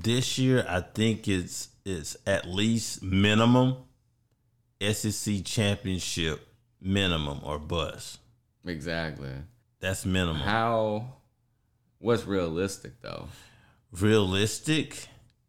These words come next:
Speaker 1: S E C championship's realistic. I mean, you beat Nick last year.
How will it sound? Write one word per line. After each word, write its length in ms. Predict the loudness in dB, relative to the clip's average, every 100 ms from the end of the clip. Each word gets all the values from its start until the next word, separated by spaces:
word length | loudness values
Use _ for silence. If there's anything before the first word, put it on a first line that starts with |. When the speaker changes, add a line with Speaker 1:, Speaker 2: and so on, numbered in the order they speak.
| _ -2
Speaker 1:
S 180 | 0 0
E 60 |
C 240 | -4 -6 -2
championship's 500 | 0 2 0 -2 -2
realistic. 680 | 2 2 2 2 0 -4 -2
I 80 | 0
mean, 160 | 2
you 180 | 2 2
beat 260 | 4 4 4
Nick 220 | 0 0
last 400 | 2 2 0
year. 100 | -4